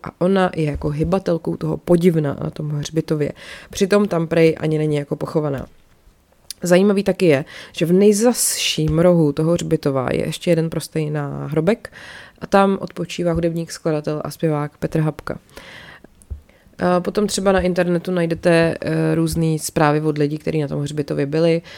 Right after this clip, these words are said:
Na hřbitově byly jasně slyšitelné podivné zvuky, kterých bylo skutečně požehnaně. Byly to hlasy, které nemohl nikdo vydávat, bylo to troubení auta jakoby od vchodu, kde ovšem žádné auto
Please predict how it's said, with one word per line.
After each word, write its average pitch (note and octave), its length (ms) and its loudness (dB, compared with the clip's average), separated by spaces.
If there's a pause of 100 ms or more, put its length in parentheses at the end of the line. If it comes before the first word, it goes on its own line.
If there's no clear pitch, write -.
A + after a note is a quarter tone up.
(200)
Na D#3+ 80 0
hřbitově D#3 380 -2
byly D3+ 220 2
jasně C#3+ 280 -2
slyšitelné C#3+ 540 -4
podivné C#3+ 420 -4
zvuky, D#3 360 -6
kterých D3 300 -4
bylo D3 180 -6
skutečně - 380 -10
požehnaně. C#3+ 560 -4
Byly C#3 180 -4
to C#3 160 -6
hlasy, D3+ 380 -2
které D3 260 -6
nemohl C#3+ 260 -6
nikdo C#3 260 -6
vydávat, D3+ 440 2
bylo C#3 200 -4
to C#3+ 100 -6
troubení C#3 440 -4
auta D3 260 -4
jakoby C#3 300 -4
od F3 140 -6
vchodu, D#3 340 -2 (360)
kde A#3+ 160 2
ovšem G3 220 -2
žádné D3 380 -2
auto C3+ 380 -8